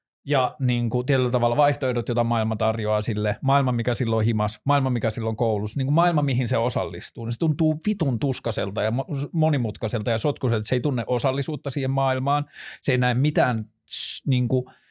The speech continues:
sillä ei ole enää edes mitään syytä osallistua siihen ympäröivään maailmaan, koska se tuntuu niin selkeältä, että mitään, mitä se sanoo, ei ole millään mitään väliä minkään asian kanssa. Ja se johtuu siitä, että meidän polku siitä, niin kuin tietyllä tavalla siitä sanotaan vaikka,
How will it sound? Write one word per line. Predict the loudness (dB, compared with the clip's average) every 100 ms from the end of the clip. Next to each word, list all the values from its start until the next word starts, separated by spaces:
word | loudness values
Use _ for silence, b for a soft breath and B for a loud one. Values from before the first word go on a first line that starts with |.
| B
sillä | 0 2
ei |
ole | 2
enää | 2 2
edes | 0 2
mitään | 0 2 0 0
syytä | -2 -2 0 2 0 0
osallistua | 2 2 0 -2 -4 -6
siihen | -4 -2
ympäröivään | -2 -2 0 0 0 2
maailmaan, | 2 0 0 -2
koska | -2 -2
se | -2
tuntuu | 0 -2 0 2
niin | 2 2 0
selkeältä, | 0 0 0 -2 -2 -2
että | -2
mitään, | 0 0 0 -2 -2
mitä | -4 -4
se | -2
sanoo, | -4 -2 -2
ei | -2
ole | -2
millään | 0 0 0 -2
mitään | -4 -4 -4 -2
väliä | -4 -2 -4
minkään | -6 -6 -8 -6
asian | -10 -10 -12 -10
kanssa. | -10 -8 -6 -6 _ -2
Ja | 2 2 0 B B B B
se | -4 2
johtuu | 2 2 0 -2
siitä, | 0 -2 -2 0 -2
että | 0
meidän | 0 0 0
polku | 0 2 0 -2 -2
siitä, | 0 -2 -2
niin | -4 -4
kuin | -2
tietyllä | 0 0
tavalla | 0 2 2 2
siitä | 0 -2 -2
sanotaan | -2 0 0 2
vaikka, | 0 -2